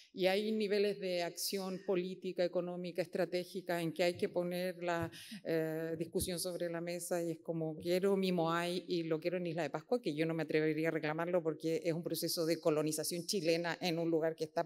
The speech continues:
prácticamente a la altura de Haití, ¿no? Pero bueno, se dice que Isla de Pascua es de Chile por un proceso de apropia-,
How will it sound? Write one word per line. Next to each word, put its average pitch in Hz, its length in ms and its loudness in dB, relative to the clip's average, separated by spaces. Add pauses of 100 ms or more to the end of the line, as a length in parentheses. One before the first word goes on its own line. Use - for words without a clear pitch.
(100)
prácticamente 156 500 -2
a 165 40 4
la 151 80 2
altura 156 280 -4
de 156 80 -2
Haití, 160 480 -8 (400)
¿no? 190 400 -4
Pero 147 260 4
bueno, 160 460 0
se - 180 -4
dice 165 360 2
que 165 120 2
Isla 165 240 2
de 156 80 2
Pascua 160 340 2
es 151 60 0
de 160 140 0
Chile 175 380 0
por 156 240 2
un 160 100 -2
proceso 156 580 -2 (420)
de 156 440 2
apropia-, 151 500 2